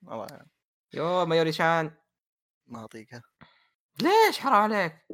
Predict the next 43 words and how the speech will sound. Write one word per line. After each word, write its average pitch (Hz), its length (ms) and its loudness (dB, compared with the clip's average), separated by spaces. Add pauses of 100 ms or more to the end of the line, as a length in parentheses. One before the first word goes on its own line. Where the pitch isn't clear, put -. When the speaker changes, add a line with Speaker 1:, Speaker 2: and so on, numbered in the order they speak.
(340)
Speaker 1:
كثير. 123 280 -14
Speaker 2:
صراحة 214 240 -2
يعني 175 120 0
شوية، 180 340 -6
يعني 127 160 -8
ما 143 100 -6
أدري 131 160 -10
هي. 147 300 -14 (300)
Speaker 1:
كثير. 440 480 0
Speaker 2:
<laughs> - 1080 -14
توزع. 135 380 -2
Speaker 1:
أول، 135 500 -2 (320)
يعني، 139 140 -6
ما، 143 240 -6
دائما 143 300 -6
الشخصيات - 420 -12
الكوت - 240 -14
ما 135 60 -12
يكون 123 200 -12
عندي 123 160 -12
مشكلة 117 260 -14
معها، 117 100 -10
بس 127 220 -16
الذي 117 240 -12
ما 120 60 -14
أدري 113 220 -20
خفيفة. 123 280 -16 (640)
Speaker 2:
توترو 392 560 -4
مايوري 294 300 -6
ديس. 339 540 -8 (720)
Speaker 1:
والله 247 180 6
هي 214 100 6
حلوة، 175 180 -2
كوي-، 135 180 -8 (640)
مو 202 120 -16
حلوة، 127 220 -10
بس - 180 -16
أقصد - 180 -18
إنها 117 120 -14
كويسة، 123 320 -10
بس - 180 -18
أحيانا 117 220 -12
تكون 110 240 -18